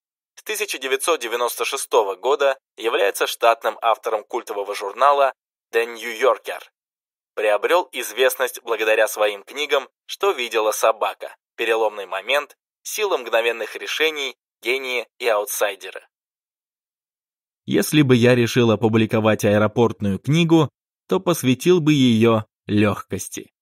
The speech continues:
И тут Эльза поставила бокал на стол. «Отлично! И когда же мы публикуемся?» В тот вечер и родилась эта аудиокнига. За дружеским ужином, в ходе беседы, которая, казалось бы, ни к чему не вела.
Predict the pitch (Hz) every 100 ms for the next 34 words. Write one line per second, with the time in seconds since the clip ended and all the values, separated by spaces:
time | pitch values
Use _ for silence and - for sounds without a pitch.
0 | _ _ _ - 113 170 165 - 147 156
1 | 147 107 - 110 104 101 95 104 107 110
2 | 117 - - 98 - _ _ _ _ 120
3 | 123 170 196 - 101 87 - _ _ 113
4 | 131 131 165 196 190 185 185 202 175 113
5 | - - 92 _ _ _ _ _ _ _
6 | _ _ _ _ - 120 101 92 117 160
7 | - 156 139 _ _ - 170 214 135 107
8 | 107 135 - 120 117 107 - 104 110 107
9 | 104 104 110 98 87 - _ _ - 110
10 | 113 160 175 127 - 101 - 151 156 156
11 | 147 127 _ _ _ - 208 151 110 104
12 | 98 - 170 156 120 120 190 208 135 113
13 | 117 180 175 147 156 139 _ - 226 180
14 | - 113 113 113 107 104 98 85